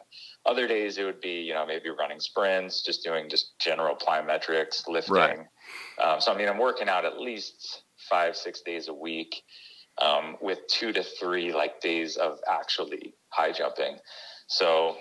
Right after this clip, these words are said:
Speaker 1: and in a given workout, if I can even remember anymore, it's a lot of drills, not necessarily, like, doing your,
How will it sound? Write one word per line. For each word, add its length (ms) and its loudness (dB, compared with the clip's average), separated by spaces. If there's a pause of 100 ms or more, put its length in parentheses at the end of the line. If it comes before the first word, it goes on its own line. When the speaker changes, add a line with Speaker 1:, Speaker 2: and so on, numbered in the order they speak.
Speaker 1:
and 100 2
in 100 4
a 60 0
given 300 0
workout, 600 4 (300)
if 140 -4
I 40 0
can 160 -14
even 180 -6
remember 440 0
anymore, 640 0
it's 180 0
a 60 6
lot 260 6
of 200 -2
drills, 760 0 (380)
not 320 0
necessarily, 1040 0 (420)
like, 280 -2
doing 320 -4
your, 120 -8